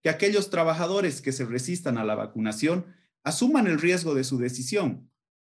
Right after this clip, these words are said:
liberando de responsabilidad a la parte empleadora a través de un documento expreso.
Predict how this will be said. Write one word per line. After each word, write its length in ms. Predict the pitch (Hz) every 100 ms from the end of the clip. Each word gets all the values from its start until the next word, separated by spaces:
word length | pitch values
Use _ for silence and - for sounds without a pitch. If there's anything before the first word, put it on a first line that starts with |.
| _
liberando 760 | 135 147 135 131 143 226 254 165
de 100 | 123
responsabilidad 840 | 123 123 120 120 117 123 131 135
a 20 |
la 160 | 120 107
parte 280 | 127 127 127
empleadora 680 | 120 151 165 175 180 180 -
a 120 | 123
través 320 | 127 135 139
de 60 | 131
un 100 | 131
documento 560 | 113 - 113 113 113
expreso. 640 | 101 - - 95 95 -